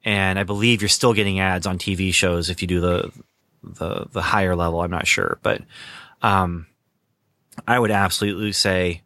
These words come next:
you know, do five ninety-nine. It's, it's a rental, you know? I mean, that's, that's six bucks. You're getting ten episodes, I believe. Um, but if you're listening to this, you've probably already watched it. So I'm, I'm,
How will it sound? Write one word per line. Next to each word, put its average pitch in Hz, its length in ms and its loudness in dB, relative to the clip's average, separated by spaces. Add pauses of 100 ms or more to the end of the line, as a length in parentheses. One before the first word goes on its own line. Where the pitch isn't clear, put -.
(160)
you 95 120 -10
know, 90 60 -6
do 156 160 2
five 113 260 2
ninety-nine. 90 640 -2 (320)
It's, - 220 -4
it's 143 180 0
a 123 40 2
rental, 113 500 2 (240)
you 113 140 2
know? 104 240 0 (180)
I 120 80 -4
mean, 107 180 0
that's, - 400 0 (300)
that's - 180 0
six - 300 2
bucks. 135 300 2
You're 117 60 -4
getting 104 200 0
ten 123 300 0
episodes, 101 440 0
I 95 60 -2
believe. 90 400 -8 (480)
Um, 90 480 -2 (1000)
but - 320 0
if 127 120 -4
you're 165 100 4
listening 160 340 2
to 117 60 2
this, 117 240 2
you've 110 80 -6
probably 107 260 2
already 92 160 -4
watched 87 420 -6
it. - 140 -10
So 110 120 -6
I'm, 107 160 -8
I'm, 123 200 -6